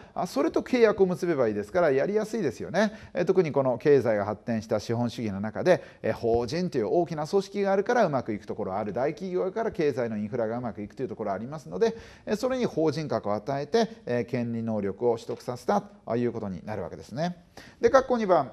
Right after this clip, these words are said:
えー、自然人が権利能力を取得するのは出生時であり、えー、喪失するのは死亡時。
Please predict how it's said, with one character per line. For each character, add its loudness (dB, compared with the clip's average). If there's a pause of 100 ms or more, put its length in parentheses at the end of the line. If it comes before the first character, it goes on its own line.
え -2
ー、 2
自 -4
然 2
人 -2
が 4
権 2
利 -2
能 0
力 4
を 4
取 -2
得 -4
す -4
る -2
の 0
は 6
出 0
生 -2
時 -4
で 2
あ 6
り、 0 (180)
え 0
ー、 2
喪 6
失 -2
す -4
る 0
の 0
は 4
死 -4
亡 10
時。 0